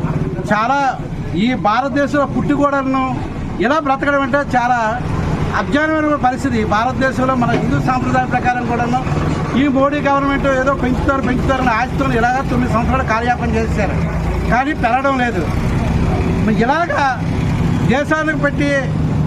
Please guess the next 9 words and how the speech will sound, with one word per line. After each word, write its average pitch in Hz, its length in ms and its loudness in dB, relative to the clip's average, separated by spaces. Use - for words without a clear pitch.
కార్మికులందరూ 285 680 0
చాలా 254 220 2
నరకయాతన 311 600 0
పడుతున్నారండి. 269 580 0
చెప్పుకోవడానికి 311 680 0
కూడా 311 120 2
చాలా 269 180 0
పేద 302 160 2
పరిస్థితి, 220 360 -2